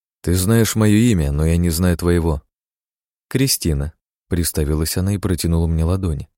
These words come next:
Такое впечатление, будто она рассчитывала, что я ее поцелую. Однако я этот жест проигнорировала. "Дальше напрашивается второй вопрос", — начал я. "Нет, нет", —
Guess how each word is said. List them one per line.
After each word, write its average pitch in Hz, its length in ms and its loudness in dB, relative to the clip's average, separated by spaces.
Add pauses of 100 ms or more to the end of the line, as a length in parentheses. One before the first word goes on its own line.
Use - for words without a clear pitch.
(260)
Такое 131 260 0
впечатление, 113 600 -2
будто 85 280 -2
она 82 160 0
рассчитывала, 82 500 -2
что - 160 -4
я 85 140 0
ее 78 100 -2
поцелую. 82 560 -6 (760)
Однако 127 380 0
я 110 200 2
этот 123 200 -2
жест 92 320 0
проигнорировала. 87 920 -2 (960)
"Дальше 85 400 2
напрашивается 98 680 2
второй 98 340 2
вопрос", — 76 560 -4 (320)
начал 78 360 -2
я. 76 200 -2 (800)
"Нет, 156 440 4
нет", — 92 420 -4